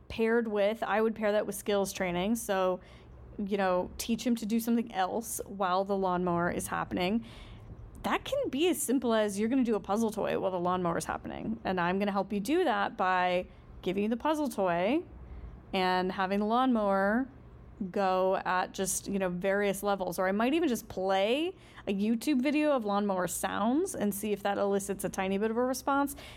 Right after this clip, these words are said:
and get him used to eating a puzzle toy while that's happening. But your biggest problem here, so there's a lot of routes that you can go. That's the route that I would go. Your biggest problem is that he's being exposed to it, um, and having these big responses. And if he keeps practicing having these big responses,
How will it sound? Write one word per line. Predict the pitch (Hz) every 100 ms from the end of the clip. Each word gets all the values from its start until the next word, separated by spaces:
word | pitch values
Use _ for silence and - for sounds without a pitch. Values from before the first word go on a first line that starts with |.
| -
and | 208
get | 208
him | 208 202
used | 190 -
to | -
eating | 190 190
a |
puzzle | 185 175 175
toy | 180 170
while | 156 -
that's | - -
happening. | - 185 226 233 269 277 - -
But | 254
your | 269
biggest | 247 330 370 -
problem | 254 240
here, | 233 220
so | 233
there's | 226
a | 233
lot | 247 269
of | 233
routes | 190 196 220 -
that | 226 -
you | 226
can | 220 190
go. | 185 202
That's | 202 185 -
the | 202
route | 185 180
that | 180
I | 170 175
would | 208 214
go. | 277 294 294 - - - - - -
Your | 233
biggest | 269 262 -
problem | 226 226 220
is | 196
that | 196
he's | 196 196 185
being | 185 202 196
exposed | 175 - - 190 190 196 -
to | 202
it, | 175 165 - -
um, | 175 165 165 -
and | 180 170
having | 180 175 180 175
these | 175 170
big | 170
responses. | 170 - 175 160 180 165
And | 165 175
if | 170 185
he | 185 180
keeps | - 254 -
practicing | - - 185 190 214 220 214
having | 208 208
these | 208 202
big | 202 202
responses, | 196 180 190 190 196 185